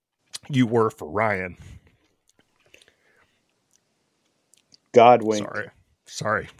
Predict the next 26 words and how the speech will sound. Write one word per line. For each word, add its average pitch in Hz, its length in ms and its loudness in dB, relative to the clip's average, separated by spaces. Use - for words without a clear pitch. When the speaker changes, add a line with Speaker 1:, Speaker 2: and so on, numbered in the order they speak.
Speaker 1:
God 107 200 0
wink. 98 220 -10
Speaker 2:
That's - 540 -8
Speaker 1:
Exactly. 117 60 0
Speaker 2:
a 98 40 -6
God 123 240 8
wink 117 320 -2
right 117 200 -4
there. 117 300 4
Speaker 1:
But 123 280 4
Speaker 2:
<laughs> - 680 -6
Speaker 1:
I 123 120 6
didn't 147 280 8
know 139 200 6
you 139 160 4
very 120 240 2
well. 104 440 2
And 123 120 0
that's, 123 400 4
that's 127 400 2
when 120 140 2
I, 98 340 2
that's 123 280 2
when 113 360 0
your 120 300 0
character 98 720 -6